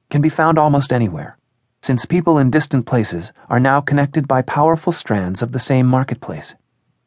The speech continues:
As enterprise opens up new territories, the maps keep changing. It has already become commonplace to speak of one world markets for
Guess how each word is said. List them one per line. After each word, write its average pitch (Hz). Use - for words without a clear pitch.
As 147
enterprise 185
opens 139
up 120
new 127
territories, 98
the 123
maps 123
keep 139
changing. 101
It 131
has 147
already 185
become 135
commonplace 120
to -
speak -
of 139
one 156
world 117
markets 123
for 147